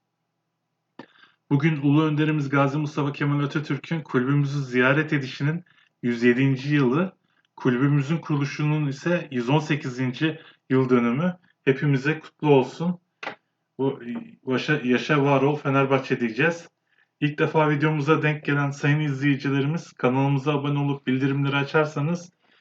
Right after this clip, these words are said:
yeni videolarımızı rahatlıkla takip edebilirsiniz. Denizli'de Merkez Efendi taraftarı salonu komple tamamen doldurdu ve tüm maç boyunca hiç susmadan takımlarını desteklediler.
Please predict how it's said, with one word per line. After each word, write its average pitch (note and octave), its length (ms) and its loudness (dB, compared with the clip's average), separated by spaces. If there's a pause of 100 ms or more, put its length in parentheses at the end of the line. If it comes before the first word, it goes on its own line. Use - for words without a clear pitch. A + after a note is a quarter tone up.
(200)
yeni C3+ 220 2
videolarımızı C#3+ 600 0
rahatlıkla C#3 460 -2
takip C3+ 400 -2
edebilirsiniz. C3+ 920 -2 (680)
Denizli'de D#3+ 460 2
Merkez C#3+ 420 0
Efendi D#3+ 360 -2
taraftarı D3+ 480 -2
salonu C#3+ 560 2
komple D3+ 380 0
tamamen D#3 520 -2
doldurdu C#3 680 4
ve C3+ 140 4
tüm E3 220 -4
maç D3 300 -4
boyunca C3+ 260 0
hiç D3 80 -4
susmadan D3 480 -6
takımlarını C3+ 640 -2
desteklediler. C3+ 920 0